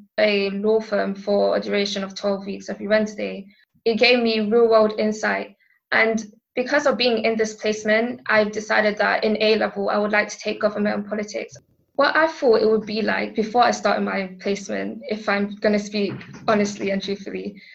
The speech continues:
um, I thought that it would be <laughs> grey buildings, grey brown buildings, and people looking into their computers, looking dreary.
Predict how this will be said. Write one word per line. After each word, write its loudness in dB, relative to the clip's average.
um, 4
I 4
thought 6
that 6
it 6
would 4
be -2
<laughs> 2
grey 4
buildings, 4
grey 2
brown 2
buildings, -2
and 0
people -2
looking -4
into -4
their 2
computers, -2
looking -6
dreary. -4